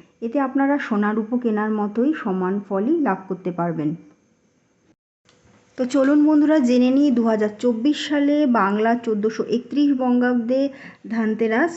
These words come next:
কবে হতে চলেছে। ঊনত্রিশে অক্টোবর দু হাজার চব্বিশ, বাংলার বারোই কার্তিক চোদ্দোশো একত্রিশ মঙ্গলবার পড়েছে ধানতেরাস। ত্রয়োদশী তিথি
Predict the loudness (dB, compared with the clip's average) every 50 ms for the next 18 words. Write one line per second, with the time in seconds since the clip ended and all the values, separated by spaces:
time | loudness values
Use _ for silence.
0 | -6 -4 -2 0 0 0 -2 -2 -4 -4 -6 -6 -6 -6 -8 -8 -10 -12 -14 -14
1 | -14 -16 -16 -18 -18 -18 -18 -20 -20 -20 -14 -6 -2 0 2 2 2 2 0 2
2 | 2 0 0 -2 -2 -2 0 2 2 2 2 2 2 2 2 2 2 0 0 0
3 | -2 -2 -2 -2 0 0 0 0 0 0 0 0 2 2 2 2 0 2 2 2
4 | 2 2 4 2 2 0 0 0 -2 -2 -4 -6 -16 _ -6 -6 -6 -4 -4 -4
5 | -4 -2 -2 -2 -4 -4 -4 -6 -6 -4 -6 -6 -6 -12 -6 -2 -2 -2 -2 -2
6 | -4 -4 -4 -2 -2 -2 -2 -2 -2 -2 -4 -4 -4 -4 -4 -2 -2 -2 -2 0
7 | -2 -2 -2 -4 -6 -8 -8 -10 -12 -14 -18 _ _ _ _ _ _ _ _ -20
8 | -20 -20 -20 _ _ -2 0 2 2 2 2 2 0 0 0 2 2 2